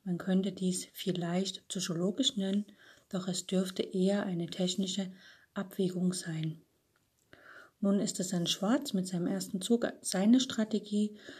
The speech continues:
zu starten. Wählt er ein Gambit, mit dem er ein scharfes Spiel anstrebt, oder baut er sich solide auf, um den Gegner kommen zu lassen? Innerhalb der ersten Züge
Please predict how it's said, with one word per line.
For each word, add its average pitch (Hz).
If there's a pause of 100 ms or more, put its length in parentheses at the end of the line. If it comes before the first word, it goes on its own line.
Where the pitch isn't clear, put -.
(360)
zu -
starten. 160 (260)
Wählt 190
er 185
ein 185
Gambit, 226 (140)
mit 185
dem 180
er 180
ein 180
scharfes 170
Spiel -
anstrebt, 214 (400)
oder 208
baut 175
er 175
sich 165
solide 202
auf, 180
um 190
den 160
Gegner 185
kommen 165
zu -
lassen? 160 (880)
Innerhalb 226
der 185
ersten 196
Züge 262